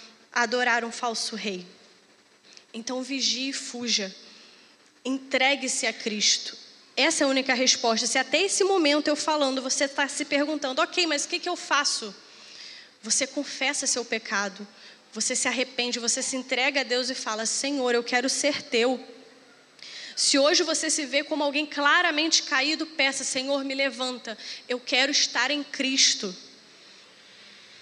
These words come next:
Confesse seu pecado e sua necessidade em depender dele.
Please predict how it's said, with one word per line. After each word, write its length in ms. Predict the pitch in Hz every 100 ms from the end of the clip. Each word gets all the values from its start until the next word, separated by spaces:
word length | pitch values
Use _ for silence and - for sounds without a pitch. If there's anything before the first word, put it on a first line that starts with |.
| - - -
Confesse 520 | - 269 269 294 302
seu 160 | 294 262
pecado 440 | 269 254 262 254
e 40 | 262
sua 180 | - 262
necessidade 720 | 262 262 262 269 226 240 247
em 60 |
depender 500 | 233 226 226 220 214
dele. 440 | 190 202 214 214